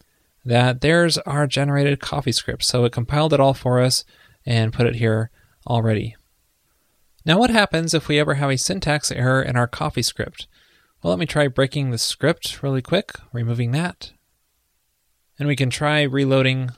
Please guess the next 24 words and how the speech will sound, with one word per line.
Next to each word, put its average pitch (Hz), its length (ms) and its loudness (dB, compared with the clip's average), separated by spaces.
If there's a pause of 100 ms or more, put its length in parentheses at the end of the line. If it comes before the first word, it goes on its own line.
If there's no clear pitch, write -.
the 117 100 -6
browser 120 380 0
here, 156 340 -2 (400)
and 131 160 -2
we 143 80 2
won't 190 220 2
see 170 120 0
the 156 160 -2
error 131 220 0
here 214 320 -2
because 139 540 0
the 127 160 -4
JavaScript 131 500 -2
request 120 460 -2
is 117 160 -4
separate. - 520 -4 (400)
But 180 120 2
if 165 100 0
we 160 60 -2
check 151 200 -2
out 143 120 2
the 127 100 -2
JavaScript 123 480 -2
console, 120 640 -4